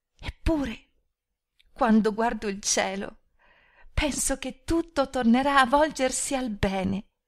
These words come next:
e che anche questa durezza spietata finirà e che nel mondo torneranno la tranquillità e la pace.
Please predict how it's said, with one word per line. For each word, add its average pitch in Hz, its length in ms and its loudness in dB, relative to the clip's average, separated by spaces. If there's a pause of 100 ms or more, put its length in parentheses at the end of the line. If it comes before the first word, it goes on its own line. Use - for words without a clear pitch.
(460)
e - 140 0
che - 140 -2
anche 320 280 0
questa 330 360 0
durezza 302 600 -2
spietata 254 840 -2
finirà 196 520 -4 (920)
e 254 200 -12
che 262 160 -4
nel 202 260 2
mondo 226 380 6
torneranno 196 880 -2 (720)
la 269 180 -6
tranquillità 202 960 -4 (1300)
e 226 160 0
la 214 160 -4
pace. - 640 -6